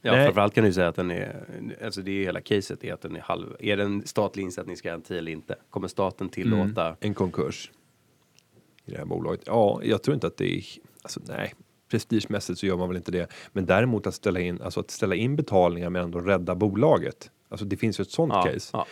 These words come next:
Speaker 2: Att staten går in och köper
Speaker 1: Ja,
Speaker 2: konkursboet.
Speaker 1: rekonstruktion och allt sånt där.
Speaker 2: Ja. M-, m-, så att nej, jag skulle inte köpa det, för jag tror inte långsiktigt på sas.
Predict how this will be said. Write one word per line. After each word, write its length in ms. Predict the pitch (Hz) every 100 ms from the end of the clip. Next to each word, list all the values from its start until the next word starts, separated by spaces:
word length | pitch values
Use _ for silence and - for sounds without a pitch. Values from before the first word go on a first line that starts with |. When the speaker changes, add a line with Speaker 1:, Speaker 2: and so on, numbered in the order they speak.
| -
Speaker 2:
Att 140 | - -
staten 420 | - 101 104 107
går 100 | 92
in 80 | 85
och 60 |
köper 200 | - 135
Speaker 1:
Ja, 80 | 127 -
Speaker 2:
konkursboet. 240 | 90 90 110
Speaker 1:
rekonstruktion 640 | 107 135 110 87 95 87
och 80 | 82
allt 120 | -
sånt 120 | 90
där. 120 | 95 - -
Speaker 2:
Ja. 240 | - 90 104 - - - -
M-, 180 | 113 - -
m-, 360 | 117 135 139 -
så 140 | - 135
att 100 | 117
nej, 300 | 143 135 87
jag 100 | 101
skulle 120 | -
inte 120 | 107
köpa 280 | - 101 -
det, 80 | 98
för 100 | 110
jag 160 | 107 -
tror 380 | 113 120 120
inte 180 | 107 87
långsiktigt 540 | 95 90 80 101 - -
på 80 |
sas. 460 | 123 147 - -